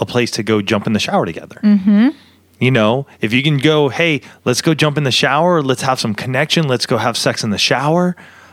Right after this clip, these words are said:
Speaker 1: Let's go do it." That's a great place to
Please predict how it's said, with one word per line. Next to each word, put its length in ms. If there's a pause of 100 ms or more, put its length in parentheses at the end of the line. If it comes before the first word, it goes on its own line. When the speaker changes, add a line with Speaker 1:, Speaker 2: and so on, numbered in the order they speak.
(160)
Speaker 1:
Let's 360
go 200
do 240
it." 220
That's 300
a 120
great 560
place 580 (640)
to 400